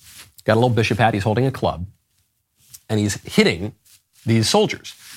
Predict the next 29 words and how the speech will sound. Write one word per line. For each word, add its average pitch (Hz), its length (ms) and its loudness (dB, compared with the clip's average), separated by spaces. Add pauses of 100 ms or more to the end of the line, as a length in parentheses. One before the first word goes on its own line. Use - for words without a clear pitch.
but 117 80 2
they're 127 120 4
his 139 160 4
own 185 180 4
soldiers. - 520 -2 (800)
And 113 60 2
the 107 60 2
caption 139 340 2
says, 98 320 -2 (400)
"Here, 165 520 2
Bishop - 680 0
Odo 113 500 0 (1900)
strengthens 147 680 2
the 110 80 0
boys, - 520 -4 (1000)
encourages 120 640 2
the 101 60 -2
boys." 92 500 -6 (460)
<laughs> - 580 -4
It's 170 220 2 (180)
encouraging 151 400 4
'cause 127 80 2
he's 117 120 2
beating 143 320 4
them 117 100 4
with 104 100 0
a 92 60 0
club, 95 280 0 (220)
'cause, 113 220 0